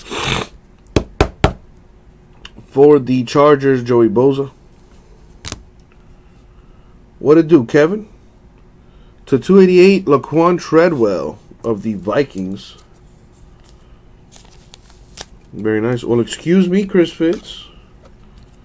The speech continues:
Excuse me. And for the Seahawks,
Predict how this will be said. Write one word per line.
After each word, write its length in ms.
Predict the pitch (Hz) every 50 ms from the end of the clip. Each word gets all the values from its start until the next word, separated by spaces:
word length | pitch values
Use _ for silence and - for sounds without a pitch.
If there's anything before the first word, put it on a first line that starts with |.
| - - - - - - - - _
Excuse 720 | - - - - - - 131 139 160 170 180 180 180 190 185
me. 340 | 165 139 170 196 202 185 170 165 175 - - - - - - - - - - - - - - - - _ - - - - - - - - - - - - - - - -
And 240 | 151 160 165 165
for 100 | - 170
the 80 | 151 143
Seahawks, 920 | 131 - - 160 147 147 147 139 139 135 135 127 - - - - - -